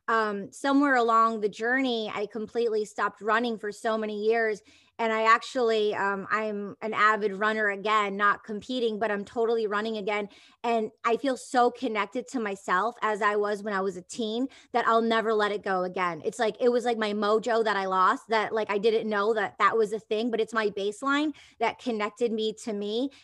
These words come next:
and it grounds me. So I'm so grateful for that, one. Two, um, on a <laughs> psychological level, again,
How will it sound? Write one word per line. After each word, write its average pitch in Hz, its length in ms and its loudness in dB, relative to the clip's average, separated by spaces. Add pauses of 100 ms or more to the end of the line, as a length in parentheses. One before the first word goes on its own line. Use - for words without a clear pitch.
and 226 140 0
it 226 120 -2
grounds 202 520 -2
me. 185 200 -12
So - 140 -4
I'm 226 120 -2
so 277 180 0
grateful 214 640 -2
for 233 140 -6
that, 196 260 0
one. 202 400 -2 (360)
Two, 302 500 4 (320)
um, 226 320 2
on 226 100 2
a 220 80 -2
<laughs> - 80 -18
psychological 262 720 4
level, 220 300 2
again, 202 580 -2